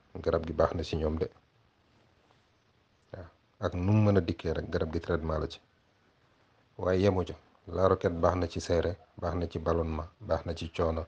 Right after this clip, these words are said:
baax na ci yaram wuy métti. Waaw. Ba ci cholestérol bi may wax nii, soo ko bëree sa yaram, boo koy jël, da koy dindi. Waaw. Kon nag, la roquette, mm, ñi ko soxla dëkk yi xëy na fii ci Dakar,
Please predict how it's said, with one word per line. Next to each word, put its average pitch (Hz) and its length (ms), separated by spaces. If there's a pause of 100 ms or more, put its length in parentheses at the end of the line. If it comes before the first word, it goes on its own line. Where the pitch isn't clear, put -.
(120)
baax 85 180
na 82 140
ci 87 100
yaram 82 200
wuy 80 120
métti. 80 320 (920)
Waaw. 87 220 (1700)
Ba 101 80
ci 104 160
cholestérol 98 540
bi 85 220
may 95 200
wax 87 120
nii, 85 220 (320)
soo 90 220
ko 87 80
bëree 85 260
sa 82 80
yaram, 82 240
boo 85 120
koy 85 160
jël, 80 120
da 80 80
koy 82 120
dindi. 76 240 (1400)
Waaw. - 240 (1500)
Kon 87 200
nag, 90 220
la 87 180
roquette, 90 400
mm, 85 300 (420)
ñi 92 80
ko 104 100
soxla 92 320
dëkk 82 240
yi 85 100
xëy 85 200
na 82 100
fii 90 220
ci - 80
Dakar, 82 400